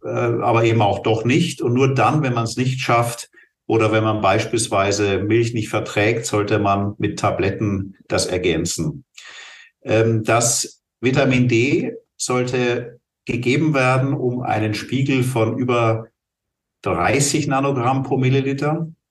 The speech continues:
fünfundzwanzig Hydroxyvitamin D zu erreichen. Manche geben sich auch mit zwanzig Nanogramm pro Milliliter zufrieden. Wahrheit liegt wahrscheinlich irgendwo in der Mitte. Das Vitamin D geben wir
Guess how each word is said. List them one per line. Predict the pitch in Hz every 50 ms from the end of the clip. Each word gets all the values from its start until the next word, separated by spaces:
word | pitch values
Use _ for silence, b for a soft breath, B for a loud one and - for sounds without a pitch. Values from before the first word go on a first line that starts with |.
| _ _ _ _ _ -
fünfundzwanzig | - 120 123 123 120 120 - 110 110 107 - 113 104
Hydroxyvitamin | 101 107 104 104 107 - - 110 104 101 104 101 98 98 98 92
D | 90 95 101 101
zu | - - -
erreichen. | 98 90 87 85 - - 139 147 - 147
Manche | 123 104 101 113 - 120 110
geben | - 107 104 104
sich | 104 107 101 -
auch | - 104 98 104
mit | 98 90 -
zwanzig | - - 104 95 92 101 117 - - 120 107 - - -
Nanogramm | - 104 104 104 101 - 95 92 92 98
pro | - - 98
Milliliter | 95 98 92 92 92 90 95 90
zufrieden. | - - - 87 - - 117 123 127 131 131 131 127 123 - B B B B B B B _ _
Wahrheit | - 113 107 104 104 104 110 107 - -
liegt | 104 - -
wahrscheinlich | - - - - 107 98 95 87
irgendwo | - 104 101 101 98 92 90 87
in | 90 87
der | 87
Mitte. | 85 85 92 - 92 80 76 76 - - _ _ _ B B B B B B B B B B
Das | - - 131 - 135
Vitamin | 151 151 - 135 127 131 127 123 -
D | - 117 117 123 151 175 220 -
geben | - - 123 131 131 139 135 127
wir | 127 123 123 123 123 123 123 120 120 123 -